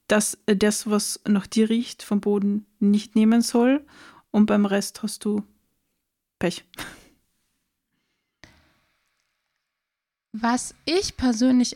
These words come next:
Speaker 2: auch nicht nutze, bevor wir jetzt gleich zu den natürlich viel schöneren Do's
Speaker 1: Mhm.
Speaker 2: kommen,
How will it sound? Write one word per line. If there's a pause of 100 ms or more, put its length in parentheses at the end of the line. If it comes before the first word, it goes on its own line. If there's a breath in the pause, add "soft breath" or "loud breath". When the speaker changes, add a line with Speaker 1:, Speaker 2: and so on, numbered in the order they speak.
Speaker 2:
auch
nicht
nutze,
bevor
wir
jetzt
gleich
zu
den
natürlich
viel
schöneren
Do's
Speaker 1:
Mhm.
Speaker 2:
kommen,